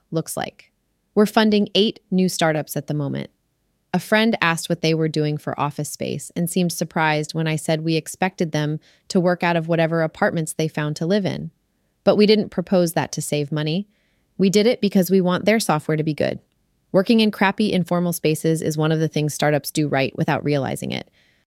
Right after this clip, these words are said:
As soon as you get into an office, work and life start to drift apart. That is one of the key tenets of professionalism. Work and life are supposed to be separate,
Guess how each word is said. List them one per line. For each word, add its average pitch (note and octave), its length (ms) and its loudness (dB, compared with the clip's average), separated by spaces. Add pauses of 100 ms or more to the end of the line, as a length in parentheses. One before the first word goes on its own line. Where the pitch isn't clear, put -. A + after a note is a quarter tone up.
(240)
As F#3+ 140 0
soon G#3+ 160 4
as G#3+ 140 2
you A3 80 0
get F#3 140 0
into F3+ 240 -2
an E3+ 80 0
office, D3+ 460 -4
work F#3 280 -2
and G3+ 160 -2
life D#3 260 -2
start D#3 240 -6
to E3+ 80 -6
drift - 280 -4
apart. - 400 -6 (500)
That G3+ 140 2
is G#3 140 0
one G#3 120 4
of F#3+ 100 0
the F3+ 80 0
key G3+ 240 -2
tenets E3 380 -4
of C#3+ 60 -10
professionalism. D3 920 -6 (560)
Work G3+ 220 0
and A3+ 120 2
life E3 240 0
are D#3+ 60 -6
supposed E3 320 -4
to E3+ 60 -8
be D#3 120 -4
separate, - 500 -4